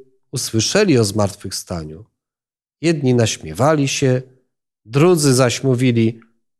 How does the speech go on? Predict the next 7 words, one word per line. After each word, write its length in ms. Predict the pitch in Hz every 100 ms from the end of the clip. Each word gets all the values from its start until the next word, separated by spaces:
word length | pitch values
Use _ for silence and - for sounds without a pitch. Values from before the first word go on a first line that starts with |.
| _
„O 100 | 190
tym 500 | 202 170 170 170 - -
będziemy 540 | 143 135 127 180 151
cię 160 | - 127
słuchali 720 | - 127 156 147 143 147 - _ _ _
innym 380 | 208 165 107 85
razem”. 460 | 80 78 - -